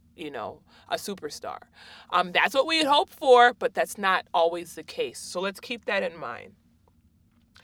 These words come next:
Charter schools are sponsored by local, state, and organizations that monitor their quality while holding them accountable for academic results and responsible fiscal practices.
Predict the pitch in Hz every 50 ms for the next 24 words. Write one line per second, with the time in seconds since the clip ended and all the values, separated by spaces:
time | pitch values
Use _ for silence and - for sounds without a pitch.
0 | - - - - - - - 226 233 247 311 349 - - - 294 294 285 277 285
1 | 302 302 - - 190 185 - - - - 214 220 262 277 254 - - 175 175 170
2 | 170 190 - - _ _ _ 180 175 180 175 165 185 185 208 - 294 294 311 -
3 | - - - 214 196 202 214 - _ - 175 170 - 156 175 190 214 254 302 330
4 | 330 262 240 185 180 190 - - 175 170 180 190 196 - - 185 180 - 170 180
5 | 180 175 185 196 220 214 - 262 254 220 254 277 277 - - 349 370 427 359 220
6 | 185 180 - 180 156 156 160 208 - _ - - - _ _ - 175 180 170 -
7 | - 233 269 302 254 226 202 185 180 175 160 - 160 170 - - - - 269 277
8 | 320 294 247 208 170 165 160 156 170 - - - - _ _ - - - 175 180
9 | - 170 160 160 175 180 208 240 - - 302 311 262 226 202 175 180 185 190 -
10 | - - - _ - _ _ - 170 180 170 170 - - - - 233 247 269 247
11 | - 196 165 165 - - 160 _ _ - 226 226 - - - - 233 220 233 214
12 | _ _ - 190 175 165 - _ 156 147 - - - - - - - - - -